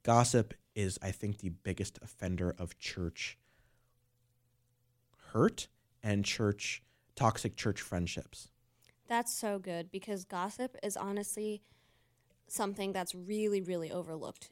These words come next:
Speaker 2: in the church.
Speaker 1: Mm.
Speaker 2: Like, we can talk all day about all types of sexual immorality and, um, you know, the way you need to get your mentality right with God and addiction. We can talk about all of that, but no one wants to talk about gossip,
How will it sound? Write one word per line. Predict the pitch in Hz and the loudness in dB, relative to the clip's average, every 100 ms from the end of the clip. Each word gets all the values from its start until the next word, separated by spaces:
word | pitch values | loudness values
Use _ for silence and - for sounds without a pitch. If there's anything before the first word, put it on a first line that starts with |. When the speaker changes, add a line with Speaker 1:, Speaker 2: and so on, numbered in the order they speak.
| - | -16
Speaker 2:
in | 156 | -18
the | 160 | -16
church. | - 131 - - - _ 139 | -14 -14 -12 -12 -12 _ -4
Speaker 1:
Mm. | 131 | 0
Speaker 2:
Like, | 196 190 | 0 0
we | 220 | -2
can | 247 | -2
talk | 233 208 - | 0 -2 2
all | 208 240 | 4 4
day | 233 226 226 220 | 6 4 4 2
about | 185 190 165 156 - - - _ | -2 -2 -2 -2 -8 -20 -20 _
all | 202 208 208 | 4 6 4
types | - 196 190 185 - | 0 0 0 -2 -6
of | 185 175 | -4 -2
sexual | - 208 - 233 220 | -2 -4 -2 -2 0
immorality | 220 208 202 185 185 190 190 180 170 - | 2 2 2 2 2 0 -2 -2 -4 -6
and, | 180 170 165 165 170 - _ - - _ | -8 -6 -6 -8 -10 -16 _ -20 -20 _
um, | - 165 160 - - | -4 -4 -4 -10 -8
you | 196 | -6
know, | 175 165 - | -4 -4 -4
the | - | -2
way | 190 190 | 2 2
you | 196 | 2
need | 190 | -2
to | 190 | -2
get | 180 - _ _ | -4 -6 _ _
your | 196 196 | -4 0
mentality | 202 220 240 247 233 220 | 0 2 4 6 4 4
right | 202 | 2
with | 202 - | 2 -2
God | 196 196 190 185 - | 0 4 4 2 0
and | 185 180 | -2 -2
addiction. | 196 190 226 - 220 208 208 | -2 0 2 2 4 6 6
We | 196 | 2
can | 196 | 0
talk | 196 208 202 | -4 -6 -2
about | 190 | -2
all | - 202 | 2 2
of | 208 | 4
that, | 196 180 - - | 2 0 -4 -8
but | - 190 | -2 2
no | 196 | 4
one | 220 | 4
wants | 226 - | 4 2
to | 226 | 0
talk | 214 | 0
about | 190 175 | 0 0
gossip, | 185 202 - 170 | 2 2 0 -6